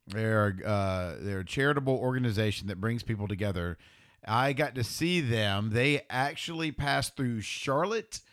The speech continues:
and, uh, came on down to Charleston. My wife and, uh, our daughter Sterling and I went in, uh, and had a cookout with them. They go around, they have barbecues with people, and everybody's invited. Everybody. Race, sex, creed, color, they,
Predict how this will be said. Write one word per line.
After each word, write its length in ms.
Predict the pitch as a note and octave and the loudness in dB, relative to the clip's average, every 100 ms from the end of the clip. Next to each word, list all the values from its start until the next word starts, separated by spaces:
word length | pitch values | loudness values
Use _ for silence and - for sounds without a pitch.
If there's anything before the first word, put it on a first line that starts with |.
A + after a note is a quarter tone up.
| _ _ _ _ - | _ _ _ _ -8
and, 640 | D3 D#3 D#3 D3+ D3+ C#3+ | -4 -2 0 0 -2 -2
uh, 100 | C3+ | -2
came 180 | E3+ E3+ | 0 2
on 140 | D#3+ | 2
down 180 | D3+ D3 | 2 2
to 80 | B2 | 0
Charleston. 680 | D3+ D3 D3 - G#2 F#2 | 4 6 4 2 -2 0
My 140 | G2 G#2 | 0 0
wife 520 | G#2+ B2 C3 B2 - - | 2 2 2 0 -6 -4
and, 400 | A2+ A2 G#2+ F#2 - | -2 0 -2 -6 -4
uh, 60 | |
our 320 | A2 G#2+ A2+ | -2 0 0
daughter 240 | A#2 A2+ G#2+ | 2 0 0
Sterling 480 | - C3+ B2+ A#2 A2 | 0 0 2 0 -2
and 120 | G#2 | 0
I 260 | G#2 G#2+ | 0 0
went 420 | G#2 A2+ A#2 - - | 2 0 -2 -6 -6
in, 440 | A#2+ A2 G#2 G2 | -2 2 2 0
uh, 320 | F#2+ F2+ F2 E2+ - | 0 -2 -2 -6 -8
and 380 | F2 D#2+ F#2+ F#2 | -10 -8 -6 -4
had 120 | A#2 | -2
a 40 | |
cookout 300 | - G3+ B2+ | -2 0 0
with 100 | F#2 | -2
them. 140 | D#2+ - - - - - | -8 -12 -20 -20 -20 -6
They 80 | D3+ | 6
go 180 | G#3 B3+ | 10 10
around, 200 | A#3+ A3 | 8 6
they 80 | F#3 | 4
have 200 | G3 D#3+ | 4 8
barbecues 480 | G3 F#3+ D#3+ D3 | 6 6 2 2
with 100 | A2+ | 2
people, 260 | A2+ G2+ F2+ | 0 -2 -4
and 160 | G#2+ B2+ | -6 4
everybody's 520 | G3+ A#3 F#3 D#3 A#2+ | 6 6 6 6 4
invited. 420 | A#2 G2 E2 A#1 - _ _ _ _ _ _ _ _ | 2 0 -2 -6 -16 _ _ _ _ _ _ _ _
Everybody. 600 | A3+ A#3 F#3+ C#3 A2+ E2 - _ _ _ _ _ _ _ _ _ _ _ | 2 4 4 4 4 2 -14 _ _ _ _ _ _ _ _ _ _ _
Race, 260 | F#2+ D3+ F#3+ | -2 0 0
sex, 340 | - F#3+ - | 0 -4 -4
creed, 380 | - F#3 G3+ F3+ | -4 -2 0 0
color, 260 | F3 G3 | 2 2
they, 120 | G3 | 2